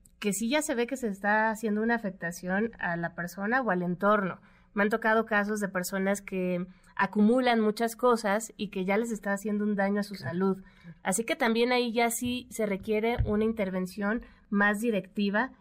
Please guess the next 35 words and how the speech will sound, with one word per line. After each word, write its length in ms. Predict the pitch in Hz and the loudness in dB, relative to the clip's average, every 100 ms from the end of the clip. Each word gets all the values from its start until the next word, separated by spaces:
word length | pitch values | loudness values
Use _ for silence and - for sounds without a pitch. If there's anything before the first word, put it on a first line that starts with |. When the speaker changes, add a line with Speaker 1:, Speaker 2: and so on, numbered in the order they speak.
| _ - | _ -4
Speaker 1:
en 200 | 196 196 | 0 2
ese 180 | 196 226 | 0 -2
sentido, 540 | 208 190 202 196 208 | -2 -2 -2 -2 -2
porque 260 | 208 196 202 | -4 -4 0
volvemos 400 | 208 226 262 247 | 2 2 0 -4
a 60 | |
lo 100 | 208 | -2
mismo, 280 | 196 202 185 | 0 -2 -2
el 80 | 185 | -2
límite 300 | 214 240 240 | -2 -2 -2
es 140 | 220 | -2
amor. 280 | 220 196 196 | 0 2 2
A 60 | 190 | 2
lo 80 | 196 | 0
mejor 240 | 190 254 | 0 0
en 100 | 269 | 0
ese 140 | 254 | -2
momento 560 | 262 220 202 202 233 233 - - - | 0 0 0 0 0 -2 -4 -8 2
no 260 | 208 226 | 4 6
se 240 | 233 254 247 | 4 0 2
va 360 | 214 214 220 | 2 4 2
a 240 | 226 190 180 | 0 -2 -2
ver, 260 | 196 220 | 0 0
no 120 | 208 | 0
se 120 | 202 202 | -2 -2
va 80 | |
a 40 | 190 | -2
reconocer, 640 | 190 185 175 170 208 220 214 - - 190 | -4 -6 -8 -4 0 0 -2 -20 -10 0
va 80 | 202 | 2
a 40 | |
haber, 400 | 202 208 214 214 | 2 0 -2 -4
eh, 320 | - 180 175 - | -8 -8 -8 -4
enojo, 520 | 202 202 214 214 202 | 0 2 2 0 -2
pero 220 | 220 214 | 0 2
siempre 600 | 214 - 247 254 277 311 | 2 0 0 0 0 0